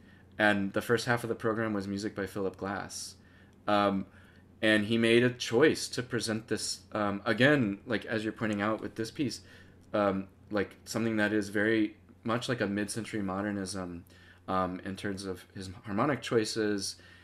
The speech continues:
and the kinds of, like, asymmetrical phrases and stuff, but using it to support a vocal line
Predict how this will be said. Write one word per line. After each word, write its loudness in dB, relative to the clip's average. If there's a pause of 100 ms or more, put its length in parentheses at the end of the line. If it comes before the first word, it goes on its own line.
(180)
and 0
the -2
kinds -4
of, -2
like, -2
asymmetrical -6
phrases 0
and -10
stuff, -10 (460)
but 6 (380)
using 4
it 4
to -2
support 4 (200)
a 6
vocal 2
line 2